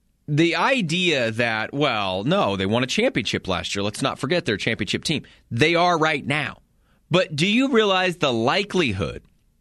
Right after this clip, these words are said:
of Jamal, M P J, and A G all still playing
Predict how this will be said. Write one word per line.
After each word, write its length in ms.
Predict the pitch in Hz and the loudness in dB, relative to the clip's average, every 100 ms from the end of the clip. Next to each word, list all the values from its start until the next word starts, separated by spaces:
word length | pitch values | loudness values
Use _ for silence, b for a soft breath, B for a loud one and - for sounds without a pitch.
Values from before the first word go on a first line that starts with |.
| _ _ - - | _ _ -20 -2
of 360 | 139 135 127 104 - - 110 | 0 0 -2 -6 -12 -8 -4
Jamal, 800 | - 139 131 147 180 214 247 - | 0 2 2 2 4 4 2 0
M 180 | 165 170 | -2 0
P 180 | 190 170 | -2 0
J, 300 | 143 151 139 | 0 2 2
and 80 | 123 | 0
A 200 | 131 113 | 0 -2
G 460 | 98 117 90 80 - _ _ _ _ _ _ - | -2 -2 -2 -6 -14 _ _ _ _ _ _ -6
all 380 | 117 143 170 175 | 0 2 2 2
still 380 | 175 - 156 151 | -2 0 2 0
playing 640 | - 156 135 107 90 87 | 0 0 0 -2 -4 -6